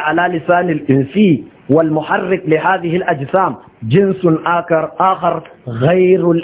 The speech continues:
insan." Ya ce za ka tabbatar da cewa harshen da yake magana, maganar da ake a bisa harshen wannan mara lafiya ba wannan mutumin bane,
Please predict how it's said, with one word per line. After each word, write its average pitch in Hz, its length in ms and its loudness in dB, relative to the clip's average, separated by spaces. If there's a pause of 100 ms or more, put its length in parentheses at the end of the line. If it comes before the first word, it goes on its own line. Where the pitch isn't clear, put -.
insan." 135 500 0 (340)
Ya 160 140 6 (100)
ce 160 240 2 (300)
za 180 240 2
ka 170 80 -6
tabbatar 165 440 -2
da 147 100 0
cewa 117 440 0 (320)
harshen 226 680 -2
da 165 80 2
yake 180 380 2
magana, 139 460 0 (400)
maganar 165 480 2
da 165 100 0
ake 180 260 -2
a 151 60 -2
bisa 143 240 -2
harshen 170 320 -2
wannan 170 240 0
mara 175 140 0
lafiya 160 380 0
ba 139 140 0
wannan 139 300 0
mutumin 143 400 0
bane, 135 280 0